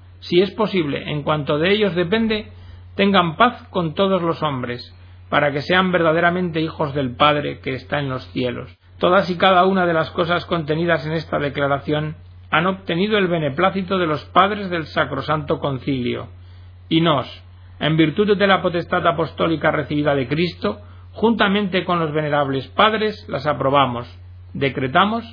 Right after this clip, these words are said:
y establecemos en el Espíritu Santo, y mandamos que lo así decidido conciliarmente sea promulgado para la gloria de Dios. Y ahora, queridos amigos, de la revista Umbrales,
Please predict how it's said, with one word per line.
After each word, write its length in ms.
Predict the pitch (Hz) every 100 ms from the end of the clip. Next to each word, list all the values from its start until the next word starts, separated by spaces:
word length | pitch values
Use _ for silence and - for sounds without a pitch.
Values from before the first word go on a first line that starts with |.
| - - - -
y 100 | 147
establecemos 800 | - 156 143 131 180 196 190
en 80 | 180
el 100 | 156
Espíritu 460 | 131 - 160 151 143
Santo, 500 | 175 151 123 135 - - - - - -
y 100 | 180
mandamos 500 | 175 170 214 233 214
que 100 | -
lo 100 | 170
así 160 | 160 196
decidido 640 | 185 143 165 165 156 139
conciliarmente 1040 | - 156 143 139 160 165 165 180 170 175 - - - -
sea 340 | - 190 175
promulgado 720 | 175 147 127 127 143 147 139
para 200 | 151 131
la 120 | 123 120
gloria 540 | 135 156 165 175 -
de 240 | 214 135 127
Dios. 340 | 127 113 104 - - - - - - - - -
Y 160 | 170
ahora, 400 | 165 190 208 196
queridos 400 | 160 170 185 -
amigos, 500 | 131 139 131 135 - -
de 160 | 131
la 140 | 139 135
revista 480 | 143 196 202 196 165
Umbrales, 680 | 135 123 131 127 123 -